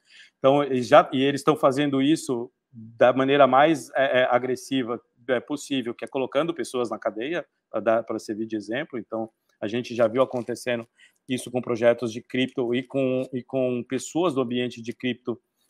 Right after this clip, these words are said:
A gente vê isso acontecendo nos últimos anos. É, por exemplo, teve um programador que, que, que fez uma apresentação na Coreia do Norte e foi preso há alguns anos,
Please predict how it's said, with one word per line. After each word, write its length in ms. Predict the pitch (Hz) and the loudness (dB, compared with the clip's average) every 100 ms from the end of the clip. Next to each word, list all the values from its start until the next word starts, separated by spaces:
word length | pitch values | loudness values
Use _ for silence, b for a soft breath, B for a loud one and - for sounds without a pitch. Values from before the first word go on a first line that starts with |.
| - | -8
A 40 | |
gente 140 | 123 135 | -4 2
vê 80 | |
isso 140 | 160 165 | 2 2
acontecendo 840 | 147 139 135 - 135 135 127 117 - _ _ _ | 0 -2 -4 -4 -2 0 -2 -4 -10 _ _ _
nos 160 | 180 156 | -2 0
últimos 440 | 170 160 151 127 | 0 0 0 4
anos. 560 | 143 170 226 214 - - _ _ _ | 6 6 6 0 -10 -18 _ _ _
É, 140 | 123 123 | 0 2
por 160 | 131 | 2
exemplo, 220 | 123 120 123 | -2 -2 -4
teve 140 | 120 | -4
um 80 | 123 | -2
programador 680 | 127 123 123 123 123 123 120 | 0 2 2 2 2 0 -2
que, 240 | 120 120 | -6 -6
que, 160 | - 110 | -6 -10
que 280 | - - | -6 -6
fez 240 | 170 127 123 | -2 -2 0
uma 100 | 120 | -2
apresentação 540 | 123 117 117 117 123 | -2 -4 -4 -6 -6
na 80 | 117 | -4
Coreia 280 | - 120 117 | -2 0 0
do 120 | 117 | -2
Norte 360 | 117 113 110 113 | 2 2 2 -4
e 40 | |
foi 120 | 113 | -10
preso 320 | 107 120 117 | -4 -2 2
há 20 | 113 | 2
alguns 400 | 113 143 147 127 | 2 -4 -4 -2
anos, 360 | 135 175 - | -2 -2 -8